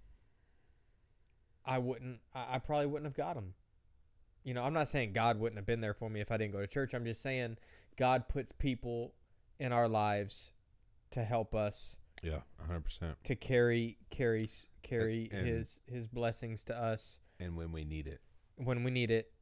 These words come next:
Speaker 1: And, <clears throat> you know, a lot of the things that I was able to get from you and other people at the church, you know, if that, those doors weren't o-,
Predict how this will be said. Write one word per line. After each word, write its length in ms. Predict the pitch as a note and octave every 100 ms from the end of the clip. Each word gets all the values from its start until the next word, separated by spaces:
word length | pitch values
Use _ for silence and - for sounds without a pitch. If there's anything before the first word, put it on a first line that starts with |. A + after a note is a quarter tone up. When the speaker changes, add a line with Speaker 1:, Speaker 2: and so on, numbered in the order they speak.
| -
Speaker 1:
And, 480 | A#2+ A#2+ B2 A#2 -
<clears throat> 100 | - F#3+ G3+ E3 A2 - - _ - _ _ _ - -
you 120 | C#3
know, 380 | A#2+ G#2+ G#2 G#2 - - - - - - - - - - - -
a 80 | C#3
lot 240 | B2+ B2+ C3+
of 80 |
the 120 | B2 A#2
things 300 | B2+ B2+ A#2
that 100 | A2+
I 100 | A2+
was 160 | A2+
able 180 | A#2+ A2
to 60 | A2
get 220 | A2+ A2+
from 220 | - G#2+
you 420 | A2 A#2 A#2 A#2
and 160 | G#2 G#2
other 200 | G#2+ G#2
people 380 | - A2 G#2+ G#2
at 120 | F#2+
the 80 | F#2+
church, 640 | - C3+ C3+ - - - - - _ - - -
you 120 | A2 G#2
know, 340 | G2+ G2 F#2+ -
if 160 | A#2+ - -
that, 300 | A#2+ A2+ B2+
those 180 | B2 G#2
doors 260 | A#2+ A#2
weren't 180 | G#2+ G#2
o-, 180 | A2 C#3+